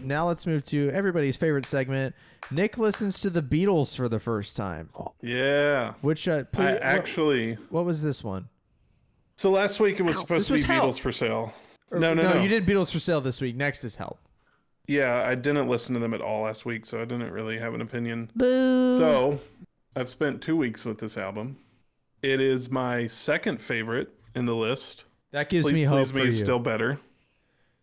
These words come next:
Speaker 2: Um,
Speaker 1: That gives me hope.
Speaker 2: favorite song.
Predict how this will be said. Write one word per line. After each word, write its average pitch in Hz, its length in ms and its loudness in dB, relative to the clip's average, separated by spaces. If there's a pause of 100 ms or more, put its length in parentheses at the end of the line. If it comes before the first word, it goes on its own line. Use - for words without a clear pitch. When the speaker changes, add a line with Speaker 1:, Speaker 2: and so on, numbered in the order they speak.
(640)
Speaker 2:
Um, 117 760 -2 (760)
Speaker 1:
That 139 200 -4
gives 160 200 -2
me 151 120 0
hope. 131 120 4
Speaker 2:
favorite 123 240 2
song. 143 540 2